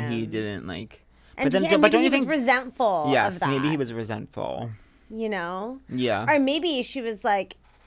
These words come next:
Speaker 2: "Be careful, he's gay."
Speaker 1: I know.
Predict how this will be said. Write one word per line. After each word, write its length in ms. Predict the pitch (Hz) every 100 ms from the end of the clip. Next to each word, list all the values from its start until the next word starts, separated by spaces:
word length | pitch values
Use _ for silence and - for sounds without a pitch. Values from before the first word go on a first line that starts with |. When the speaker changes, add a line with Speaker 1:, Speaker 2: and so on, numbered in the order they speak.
| _ _ 208 -
Speaker 2:
"Be 120 | 240
careful, 420 | - - 180 175
he's 340 | 170 196 214 - _
gay." 500 | - 147 160 101 80
Speaker 1:
I 160 | 104 135
know. 380 | 127 123 101